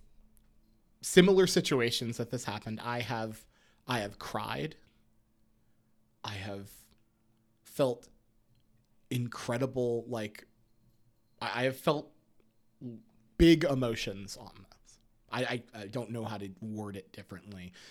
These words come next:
but, like, when I, when I got the news alert about this, I was not shocked.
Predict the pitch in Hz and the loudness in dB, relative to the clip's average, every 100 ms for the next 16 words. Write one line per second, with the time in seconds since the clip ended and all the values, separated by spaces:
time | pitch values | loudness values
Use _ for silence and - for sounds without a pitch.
0 | - _ 135 117 113 107 - - _ _ | -20 _ -6 -4 -6 -8 -10 -18 _ _
1 | _ _ _ _ _ - - - - - | _ _ _ _ _ -18 -18 -20 -20 -20
2 | _ _ _ _ _ _ _ _ _ _ | _ _ _ _ _ _ _ _ _ _
3 | _ _ _ _ _ _ _ _ _ _ | _ _ _ _ _ _ _ _ _ _
4 | _ _ _ _ _ _ _ _ - 139 | _ _ _ _ _ _ _ _ -12 -6
5 | 147 160 156 156 - _ _ _ _ 131 | -2 -2 -2 -6 -14 _ _ _ _ -2
6 | 151 147 143 - _ _ _ _ _ _ | 0 2 -2 -8 _ _ _ _ _ _
7 | - 135 123 143 151 147 135 131 143 131 | -4 -4 0 -2 0 0 2 2 0 -2
8 | 123 - 113 101 95 - - - - - | -4 -6 -10 -10 -12 -16 -16 -20 -20 -20
9 | _ _ _ _ _ _ _ _ _ _ | _ _ _ _ _ _ _ _ _ _
10 | _ _ _ _ _ _ _ _ _ _ | _ _ _ _ _ _ _ _ _ _
11 | _ 123 131 131 131 127 120 113 113 120 | _ -4 -2 0 0 0 -2 -8 -8 -8
12 | - - 151 - - | -6 -6 -6 -10 -20